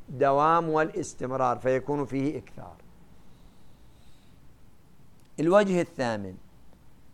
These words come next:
الاستفادة من مبنى شيخنا التبريزي أعلى الله في الخلد مقامه، وهو مبنى المعاريف،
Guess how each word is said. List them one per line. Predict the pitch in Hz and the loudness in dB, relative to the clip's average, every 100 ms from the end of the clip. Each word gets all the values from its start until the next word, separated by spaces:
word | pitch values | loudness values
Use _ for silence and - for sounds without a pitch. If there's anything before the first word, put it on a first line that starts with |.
| - 156 | -2 4
الاستفادة | 175 180 180 - 170 151 202 208 185 160 151 | 4 4 -2 -2 -4 4 4 6 4 2 0
من | 151 147 | -2 0
مبنى | 170 185 165 147 135 | 2 2 2 0 -2
شيخنا | - 175 160 143 135 | 0 -2 -2 -4 -4
التبريزي | 123 - 127 127 131 127 123 160 175 | -6 -4 -2 0 -2 -2 0 0 2
أعلى | 131 120 143 | 0 2 2
الله | 151 139 120 | 2 4 2
في | 113 120 | 2 -6
الخلد | 113 127 131 139 | -6 -6 -4 -2
مقامه، | 139 131 160 160 135 110 - - - - - - - - | -2 0 2 2 2 -4 -10 -20 -20 -20 -20 -20 -12 2
وهو | 156 147 143 135 | 4 4 2 2
مبنى | 160 160 170 | 0 2 0
المعاريف، | 165 147 127 123 123 127 147 127 | 0 0 0 0 0 0 0 0